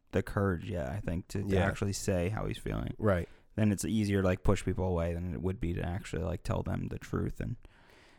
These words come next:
Speaker 1: and to actually, he, it's like he's so afraid for Wilma to actually say something negative or, like, remind him about how he's different or something like that. But even though Wilma's not doing any of those things, she just wants to help him.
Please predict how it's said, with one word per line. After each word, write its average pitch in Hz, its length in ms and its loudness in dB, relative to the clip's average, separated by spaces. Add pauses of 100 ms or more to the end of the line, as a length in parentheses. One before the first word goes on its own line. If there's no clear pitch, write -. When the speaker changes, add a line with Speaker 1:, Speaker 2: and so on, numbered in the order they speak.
(120)
Speaker 1:
and 98 280 4
to - 180 2
actually, 107 440 6
he, 101 180 -2
it's 117 180 4
like 135 100 6
he's 147 140 6
so 127 180 10
afraid 104 480 6 (200)
for 101 220 4
Wilma 90 340 4
to 90 120 -2
actually 87 460 -2 (380)
say 92 320 0
something 90 320 -2
negative 82 500 -2
or, 78 100 -2
like, 90 200 -4
remind 95 380 2
him 98 140 0
about 90 360 -2 (600)
how 92 160 0
he's 87 120 2
different 85 420 2
or 87 60 -2
something 95 260 -2
like 90 200 -4
that. 90 240 -2
But 104 120 4
even 113 200 6
though 110 100 10
Wilma's 113 400 8
not 110 400 2
doing 147 260 10
any 107 180 8
of 101 60 4
those 101 200 4
things, 107 240 2
she - 140 -2
just 104 140 0
wants 107 240 0
to - 60 -8
help 120 260 4
him. 101 220 2